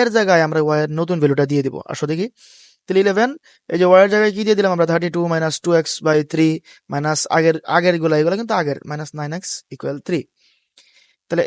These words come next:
এরপর আমরা যেটা দেখতে পাচ্ছি, ইলেভেন দিয়ে উপরের গুলাকে গুণ করে দিব,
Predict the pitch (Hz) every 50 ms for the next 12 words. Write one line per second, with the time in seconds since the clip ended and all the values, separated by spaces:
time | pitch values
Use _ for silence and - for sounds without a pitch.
0 | 151 208 233 226 240 262 254 254 254 254 247 247 240 226 226 - - 208 190 208
1 | 202 - - 254 302 453 - _ _ _ _ _ _ _ _ _ _ _ _ _
2 | _ _ _ _ _ _ _ _ _ _ - - 175 180 170 175 180 180 180 196
3 | 196 202 - 196 160 180 180 175 175 160 175 175 175 185 180 165 185 196 190 196
4 | 160 139 127 117 69